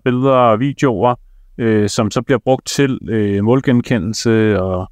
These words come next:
og måludpegning, øh, til at der kommer en, øh, en,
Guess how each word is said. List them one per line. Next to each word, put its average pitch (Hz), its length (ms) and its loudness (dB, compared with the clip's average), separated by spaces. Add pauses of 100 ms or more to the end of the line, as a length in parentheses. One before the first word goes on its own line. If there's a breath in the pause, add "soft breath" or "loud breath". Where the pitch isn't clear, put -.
(120)
og 104 100 -8
måludpegning, 120 800 0 (460)
øh, 104 380 2
til 143 240 0
at 110 80 -4
der 110 60 2
kommer 131 280 0
en, 107 240 2
øh, 92 460 -2
en, 98 260 -6